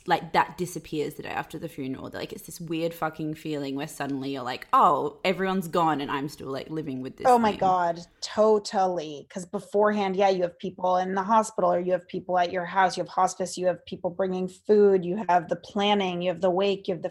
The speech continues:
Speaker 2: funeral, all this family comes, you have all this food coming. And then, like, yeah, everyone goes back and then you're kind of left with, like,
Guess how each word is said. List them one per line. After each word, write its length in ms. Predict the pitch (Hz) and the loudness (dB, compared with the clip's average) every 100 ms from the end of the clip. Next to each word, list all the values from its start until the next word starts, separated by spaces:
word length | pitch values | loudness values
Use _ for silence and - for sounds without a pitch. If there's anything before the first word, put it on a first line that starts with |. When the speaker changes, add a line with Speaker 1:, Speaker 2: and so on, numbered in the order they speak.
| - | -6
Speaker 2:
funeral, 320 | 202 190 180 | -4 0 2
all 160 | 185 185 | 2 2
this 220 | 185 190 | 0 -2
family 400 | 196 190 196 190 | -2 -2 -2 -4
comes, 320 | 185 170 165 | -6 -6 -4
you 60 | 175 | -2
have 60 | |
all 120 | 175 175 | 0 0
this 200 | 175 - | -2 -4
food 340 | 190 190 190 | -2 -2 -2
coming. 320 | 165 170 170 170 - - _ - | -8 -8 -8 -12 -20 -20 _ -6
And 180 | 185 | 0
then, 280 | 190 185 180 | 0 0 0
like, 260 | 170 170 - - _ _ _ _ _ - | 0 -2 -4 -20 _ _ _ _ _ 2
yeah, 200 | 254 233 | 2 2
everyone 220 | 185 196 196 | 0 -2 2
goes 180 | 185 | 2
back 320 | 185 185 180 185 | 4 4 4 0
and 100 | 185 | -4
then 220 | 175 170 | -4 -4
you're 180 | 170 170 | -4 -4
kind 220 | 180 170 | -4 -6
of 100 | 156 | -2
left 320 | 160 156 - | -4 -4 -8
with, 220 | 156 - | -10 -8
like, 180 | - | -8